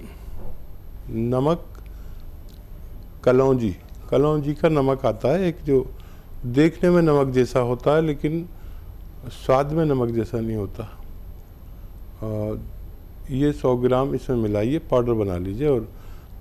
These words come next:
आधा चम्मच सुबह, आधा चम्मच शाम से शुरू करें, अ, खाने से पहले पानी के साथ लिया करें। तो देखिए, फ़ायदा तो आपको ऐसा लगेगा कि दो चार दिन में हो गया, लेकिन जब तक ये ख़त्म ना हो जाए, जो material मैं बता रहा हूँ,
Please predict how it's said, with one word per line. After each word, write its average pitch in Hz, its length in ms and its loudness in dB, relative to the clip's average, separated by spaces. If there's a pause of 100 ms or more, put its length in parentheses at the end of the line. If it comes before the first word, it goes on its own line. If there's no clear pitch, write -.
आधा 135 200 4
चम्मच 143 340 2
सुबह, 147 280 0
आधा 139 200 2
चम्मच 127 320 -2
शाम 117 340 -4
से - 160 -4
शुरू 147 320 -2
करें, 120 260 0
अ, 196 80 -4 (960)
खाने 131 280 0
से 135 160 -6
पहले 92 380 2 (840)
पानी 123 240 4
के 113 120 0
साथ 101 320 -2
लिया 101 180 0
करें। 143 280 -4 (800)
तो 143 80 0
देखिए, 175 240 2
फ़ायदा 156 460 4
तो 196 160 6
आपको 190 300 4
ऐसा 185 200 4
लगेगा 170 280 8
कि 208 120 4
दो 170 160 6
चार 160 240 4
दिन 156 180 2
में 151 120 2
हो 123 120 2
गया, 143 140 6
लेकिन 143 360 4
जब 151 220 0
तक - 60 2
ये 165 180 0
ख़त्म 151 340 0
ना 170 140 2
हो 131 160 2
जाए, 131 220 6
जो 123 160 0
material 123 480 2
मैं 143 200 4
बता 101 240 -2
रहा 101 120 -6
हूँ, 175 100 -10